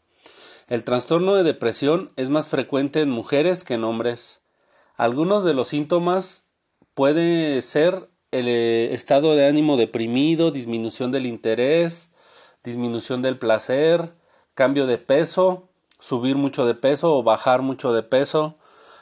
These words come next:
apetito y patrones de sueño, fatiga y una sensación de sentirse inútil. Esto solo se puede diagnosticar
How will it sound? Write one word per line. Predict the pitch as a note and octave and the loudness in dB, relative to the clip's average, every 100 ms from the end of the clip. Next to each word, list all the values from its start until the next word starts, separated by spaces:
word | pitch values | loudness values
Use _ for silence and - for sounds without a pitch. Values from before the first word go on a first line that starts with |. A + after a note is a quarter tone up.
| - | -2
apetito | A2 A#2+ A2 D#3 D#3+ E3 F#3+ G3 - | -2 0 -2 -2 -2 2 4 2 -2
y | C3 | -6
patrones | B2 A#2+ - C3 C#3 B2 | 0 0 2 0 0 0
de | A2+ | -4
sueño, | - C3 D3 D#3+ E3 D#3+ _ _ | -2 0 2 0 0 -4 _ _
fatiga | A#2+ A2+ C#3+ D#3+ F3+ G#3 G3 - | 0 0 -2 0 2 2 0 -4
y | C3 | -2
una | C3+ D#3+ | 0 0
sensación | D#3+ B2 A2+ A#2 - D3 E3+ | -2 -4 -2 -2 0 0 0
de | D#3+ | -2
sentirse | A#2+ G#2+ C3 C3 E3 | -4 -6 -6 -2 -2
inútil. | C#3 A#2 A#2 B2 A#2 A2+ _ _ _ _ _ _ _ _ - | -2 -4 -4 -4 -6 -8 _ _ _ _ _ _ _ _ -4
Esto | D#3 G#3+ A3 G#3+ | -2 2 2 2
solo | - D#3+ E3+ | 0 2 2
se | D3 | -2
puede | C#3+ C#3+ E3 | 2 2 4
diagnosticar | D3+ C#3+ C3+ C#3 D3 - D#3+ F#3 | 2 2 0 -4 -4 0 2 2